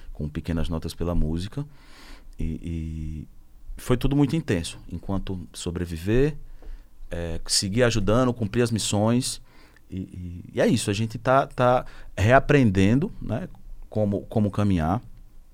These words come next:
Não existe muito novo normal, como a gente pensou que existiria <laughs> um novo normal. É, é,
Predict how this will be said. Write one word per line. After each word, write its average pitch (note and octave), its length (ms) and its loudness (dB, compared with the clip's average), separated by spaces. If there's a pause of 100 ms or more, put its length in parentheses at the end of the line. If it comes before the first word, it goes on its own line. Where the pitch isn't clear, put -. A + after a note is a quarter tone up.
(1400)
Não B2 420 8
existe A2+ 400 6
muito G#2+ 340 6
novo G2+ 380 8
normal, D#2+ 460 4
como F2 180 2
a D#2+ 40 2
gente D#2+ 200 -4
pensou D#2 320 -4
que - 140 -10
existiria D#2 580 -4 (400)
<laughs> - 400 -2 (1120)
um F2+ 140 2
novo F2 280 4
normal. E2 580 0
É, D#2 300 -6
é, C#2+ 140 -8